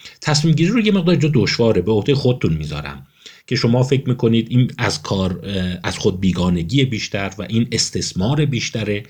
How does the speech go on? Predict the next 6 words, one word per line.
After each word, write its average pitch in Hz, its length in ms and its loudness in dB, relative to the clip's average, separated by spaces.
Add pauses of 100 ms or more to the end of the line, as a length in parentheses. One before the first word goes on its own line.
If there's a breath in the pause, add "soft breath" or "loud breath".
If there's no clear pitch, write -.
(260 loud breath)
طبقه 98 580 -2
کارگر 92 500 0
و 90 240 -4 (500 soft breath)
طبقه 92 520 -4
فعال 92 440 0
بوده 87 380 -2